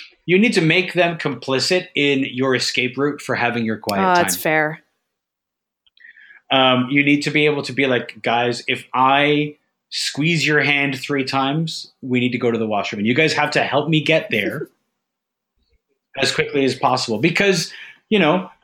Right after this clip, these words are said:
Speaker 1: when you are the center of attention at a wedding and you're the bride, you are the most conspicuous person in the
Speaker 2: Oh,
Speaker 1: room.
Speaker 2: gosh, yeah. People can spot you a mile away, right?
Speaker 1: Yep, yep. And they are not gonna let you just walk out of that room really easily.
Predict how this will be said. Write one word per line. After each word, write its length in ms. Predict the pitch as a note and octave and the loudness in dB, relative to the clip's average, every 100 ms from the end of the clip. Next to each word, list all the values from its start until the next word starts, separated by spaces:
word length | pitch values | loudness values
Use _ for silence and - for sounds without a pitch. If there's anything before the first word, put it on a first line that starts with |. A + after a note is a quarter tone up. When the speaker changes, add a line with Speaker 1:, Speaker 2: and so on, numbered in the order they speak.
| - | -4
Speaker 1:
when 320 | F3+ F#3 G#3 | 2 4 4
you 300 | G#3 F#3 F3+ | 2 2 4
are 120 | F3+ | 4
the 80 | E3+ | 2
center 220 | D3+ F3+ | 0 0
of 80 | E3 | 0
attention 320 | D#3+ E3 D#3+ D3 | -2 -2 0 0
at 80 | |
a 40 | C3 | 0
wedding 440 | C#3 A3+ A2+ A2+ - | 2 2 0 -4 -2
and 100 | C3 | 2
you're 120 | D3 | 2
the 80 | C3+ | 2
bride, 380 | B2 G3 F#3 C3+ | 2 4 4 4
you 120 | E3 | 2
are 80 | A3 | 2
the 80 | D#3 | 2
most 260 | C3 D3 | 2 2
conspicuous 540 | - A2 - D3 C3+ B2 | -2 -6 -2 -2 0 -2
person 340 | - B2 A2+ | -4 -6 -4
in 80 | A2+ | -2
the 80 | G#2+ | 4
Speaker 2:
Oh, 140 | C4+ G3+ | 6 6
Speaker 1:
room. 60 | |
Speaker 2:
gosh, 320 | F3 F#3+ G3+ - | 4 2 2 0
yeah. 220 | E3+ E3 | 0 0
People 280 | - B3+ A3+ | -2 -4 -4
can 120 | E3+ | -4
spot 500 | - - A3+ G#3+ - | -4 -2 0 0 2
you 60 | G3 | 0
a 80 | |
mile 340 | F3 F3+ F3+ F3 | 2 2 4 4
away, 280 | E3 F#3 F#3+ | 4 4 4
right? 400 | C#3+ D3 B3 - _ _ _ _ _ _ _ | 2 2 0 -2 _ _ _ _ _ _ _
Speaker 1:
Yep, 400 | - B2 D3 - - | -6 -2 -2 -4 -4
yep. 280 | C3+ - - | 0 0 0
And 180 | C#3+ C#3+ | 0 2
they 80 | D3 | 4
are 140 | C3+ | 4
not 220 | C3+ C#3+ | 4 2
gonna 120 | - D3 | 2 2
let 200 | C#3+ - | 2 0
you 80 | |
just 280 | C3 C3 - | 0 -2 0
walk 260 | B2 B2+ B2 | 0 2 2
out 100 | C3 | 2
of 80 | B2 | 2
that 160 | A#2+ | 0
room 220 | A2 A#2+ A2+ | 0 0 0
really 240 | A2 G#2+ | 0 -2
easily. 260 | G#2+ G#2 | -2 0